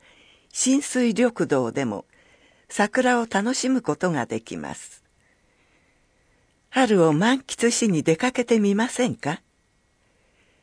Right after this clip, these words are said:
区内の桜の総数は約一万五千本。区内の桜の名所は三十箇所以上。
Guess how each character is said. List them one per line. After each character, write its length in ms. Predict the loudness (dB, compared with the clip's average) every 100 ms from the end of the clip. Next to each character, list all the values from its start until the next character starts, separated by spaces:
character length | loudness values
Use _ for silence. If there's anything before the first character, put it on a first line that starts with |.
| _ _ _ _ _
区 140 | 0 2
内 260 | 2 2
の 120 | 0
桜 480 | 0 -2 0 0 2
の 140 | 0 0
総 260 | 0 0
数 220 | -2 -2
は 340 | -2 2 0 -2 _ _ _ _ _ _ _ 0
約 300 | 2 4 0
一 300 | 2 0 2
万 260 | 4 2
五 140 | 0 0
千 340 | 0 0 0
本。 260 | -2 -2 -6 _ _ _ _ _ _ _ _ _ _ _ _ _ -4
区 160 | 0
内 240 | 2 2 0
の 120 | -2
桜 460 | -2 -2 0 0 0
の 140 | 0
名 240 | 0 0
所 200 | -2 -2
は 200 | -2 -2 -6 _ _ _ _ _ _ -8
三 320 | 0 2 2
十 180 | -2 -4
箇 240 | -2 -4
所 220 | 0 2
以 80 | 2
上。 380 | 0 -4 -6